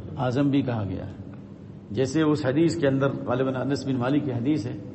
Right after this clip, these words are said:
کہ صحابی نے جو دعا کی،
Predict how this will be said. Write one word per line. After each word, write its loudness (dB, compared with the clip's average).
کہ 2
صحابی 0
نے 2
جو 0
دعا 4
کی، -2